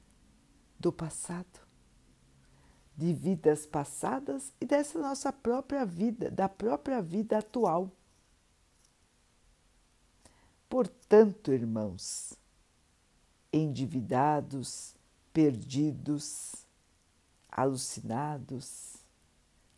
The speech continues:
cruéis, ignorantes, errantes, arrependidos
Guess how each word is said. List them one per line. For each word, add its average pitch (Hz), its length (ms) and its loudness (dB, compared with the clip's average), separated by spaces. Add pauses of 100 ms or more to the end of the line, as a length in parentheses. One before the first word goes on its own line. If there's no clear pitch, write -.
(120)
cruéis, 139 1080 -2 (560)
ignorantes, 135 1400 -6 (640)
errantes, 151 1120 -2 (1300)
arrependidos 160 1300 0